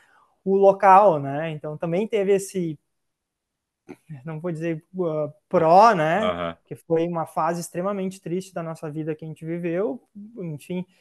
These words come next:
Speaker 1: mas, ah, no sentido de valorizar os produtos locais, né?
Speaker 2: Uhum.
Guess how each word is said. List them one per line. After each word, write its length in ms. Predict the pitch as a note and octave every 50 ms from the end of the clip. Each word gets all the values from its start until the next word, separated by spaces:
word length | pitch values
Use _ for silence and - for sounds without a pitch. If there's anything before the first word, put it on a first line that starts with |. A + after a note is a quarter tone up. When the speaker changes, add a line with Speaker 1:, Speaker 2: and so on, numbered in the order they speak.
| _ _ _ _ _ _ _ _ _
Speaker 1:
mas, 300 | F3 E3 E3 E3+ E3 E3
ah, 200 | E3 D#3+ D#3 D#3+
no 160 | E3+ E3+ F3 E3+
sentido 520 | - G3 F#3+ F#3 F#3 - G3 G3 G3 G#3
de 100 | F#3 F#3+
valorizar 520 | F#3 G3 F#3+ F#3+ F#3+ F#3 F#3 F3 F#3 F3
os 140 | F3 F#3 F#3
produtos 400 | - G3+ F#3+ F#3 F#3+ F#3+ F#3+ -
locais, 560 | G3+ G3 G3+ G3 G3+ F3+ E3+ D#3+ D#3 D3 C#3
né? 320 | C#3 C3+ C3 C3 C#3 E3+ D#3+
Speaker 2:
Uhum. 120 | D#3+ D3+